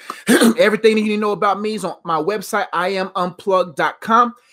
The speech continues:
Six books are available on Amazon, two card games available on the website as well. Um, courses, if you want one-on-one coaching, I have some spots available, and I'm thinking about adding a day or two during the week.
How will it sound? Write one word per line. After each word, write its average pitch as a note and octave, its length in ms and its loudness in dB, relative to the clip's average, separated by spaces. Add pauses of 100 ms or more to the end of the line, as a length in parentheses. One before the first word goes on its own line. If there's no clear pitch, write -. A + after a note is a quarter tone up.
(120)
Six - 340 0
books G#3+ 380 0
are F#3 100 2
available F3 380 -2
on - 80 -12
Amazon, A3 580 -4
two F3 200 -10
card A3+ 380 0
games G#3+ 260 -6
available F#3+ 360 -4
on F#3 80 -6
the G3 60 -4
website G#3 320 -4
as D3 120 -2
well. C4 360 0 (1080)
Um, E3 300 0 (120)
courses, A#3+ 580 2 (200)
if B2+ 140 -12
you D3+ 60 -8
want G#3 260 -2
one-on-one A3+ 520 -2
coaching, A#3+ 380 2
I D3+ 60 -2
have F3 180 0
some G3+ 140 -8
spots - 440 0
available, D3+ 340 0
and C#3+ 60 0
I'm D3+ 240 -2
thinking B3 280 0
about G#3 320 0
adding G3 320 0
a D#3 80 2
day F#3+ 300 -2
or F3+ 100 -4
two F3 300 -6
during E3 240 -4
the D#3 100 -4
week. C#3+ 320 -6